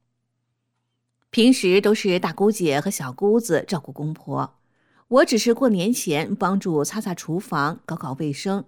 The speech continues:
再就是帮助弄弄小菜地，在孝敬公婆方面基本没有出过多少力。今天是婆婆帮我提高呢，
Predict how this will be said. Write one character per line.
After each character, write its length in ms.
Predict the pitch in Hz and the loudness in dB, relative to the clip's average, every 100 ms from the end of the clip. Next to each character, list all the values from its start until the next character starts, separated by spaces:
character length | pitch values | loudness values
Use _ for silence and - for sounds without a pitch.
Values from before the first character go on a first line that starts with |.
| _ _ _ _ _ _ - | _ _ _ _ _ _ 0
再 160 | 247 | 2
就 180 | 247 214 | 6 4
是 320 | 208 190 170 | 4 2 2
帮 240 | 170 208 220 | 2 0 2
助 300 | 202 - - | 2 2 0
弄 140 | 214 | 0
弄 180 | 185 165 | 2 -2
小 140 | - | -6
菜 200 | - 160 | -12 -14
地， 320 | 156 190 - _ _ _ _ _ _ | -10 -8 -10 _ _ _ _ _ _
在 160 | 285 | 2
孝 240 | 285 330 262 | 2 2 2
敬 240 | 254 226 | 4 2
公 160 | 285 311 | 0 -4
婆 180 | - 143 | -4 -4
方 260 | 185 175 | -2 -4
面 280 | 185 143 - _ | -2 -4 -6 _
基 180 | - 226 | -4 -2
本 260 | 214 151 - | 0 -2 -2
没 140 | 175 226 | 0 2
有 140 | 233 | 2
出 200 | - 165 | -2 -4
过 260 | 156 151 147 | 0 -2 0
多 100 | 165 | -4
少 220 | - 139 | -6 -8
力。 300 | 147 143 - _ _ _ _ _ _ _ _ - | -6 -8 -10 _ _ _ _ _ _ _ _ 0
今 180 | 214 220 | 2 4
天 300 | 214 190 196 | 4 2 2
是 100 | 190 | -2
婆 300 | - 143 127 | 0 0 0
婆 280 | 220 180 - | 0 0 0
帮 180 | 160 160 | -6 -2
我 160 | 135 | -4
提 200 | 131 - | -6 -8
高 240 | 170 170 202 | -4 -2 0
呢， 300 | 160 135 | 0 -2